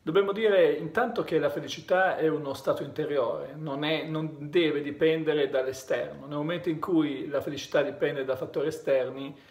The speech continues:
avre-, troveremo mille modi per essere infelici e neanche uno per essere felici, perché significa delegare a qualcun altro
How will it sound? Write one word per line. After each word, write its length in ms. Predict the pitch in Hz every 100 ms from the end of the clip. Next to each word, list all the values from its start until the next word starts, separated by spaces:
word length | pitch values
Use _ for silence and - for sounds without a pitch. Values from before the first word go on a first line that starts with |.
| - _
avre-, 400 | 196 143 151 147
troveremo 760 | 143 165 160 147 139 139 135 127
mille 460 | 156 151 185 165 147
modi 440 | 151 151 127 127
per 180 | 127 143
essere 320 | 139 139 135
infelici 600 | 135 190 147 127 123 156
e 160 | 135 151
neanche 340 | 175 165 160
uno 320 | 160 147 147 -
per 160 | 131
essere 320 | 131 - 127
felici, 440 | 123 139 - - -
perché 240 | 147 151
significa 580 | 147 160 147 - 160 170
delegare 560 | 139 135 135 143 127 117
a 60 |
qualcun 400 | 117 143 - 151
altro 540 | 123 113 113 127 127